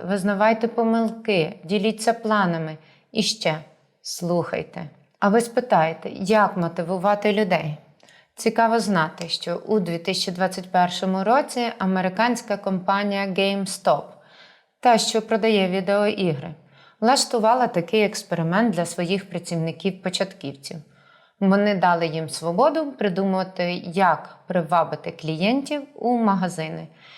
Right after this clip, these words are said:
і об-, пообіцяли бонуси за круті ідеї.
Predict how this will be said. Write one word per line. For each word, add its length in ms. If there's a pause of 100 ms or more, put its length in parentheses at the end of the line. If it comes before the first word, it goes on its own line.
(160)
і 140
об-, 360
пообіцяли 760
бонуси 600
за 140
круті 480
ідеї. 600